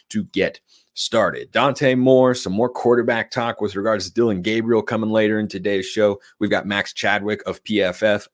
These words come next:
on today's program, not program, 'cause this is a program. Dan Lanning is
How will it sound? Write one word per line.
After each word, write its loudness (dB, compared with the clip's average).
on -2
today's 0
program, 0
not -6
program, -2
'cause -10
this -8
is -6
a -2
program. -4
Dan -4
Lanning -4
is -4